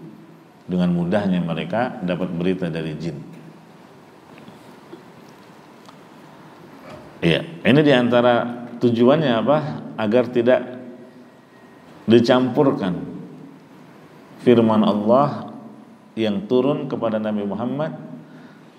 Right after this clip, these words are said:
dengan jin-jin yang berhasil nguping di langit tadi.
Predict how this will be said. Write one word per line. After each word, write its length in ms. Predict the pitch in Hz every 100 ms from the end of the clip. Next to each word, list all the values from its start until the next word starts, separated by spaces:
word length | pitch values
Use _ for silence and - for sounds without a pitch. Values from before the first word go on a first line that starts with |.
| -
dengan 680 | 90 101 104 127 147 82 - - - - - - - - - 101
jin-jin 520 | 113 113 101 147 135
yang 120 | 120
berhasil 480 | 107 107 113 - 131
nguping 480 | 120 147 151 156 120
di 80 | 107
langit 320 | 101 98 92
tadi. 260 | 95 85 76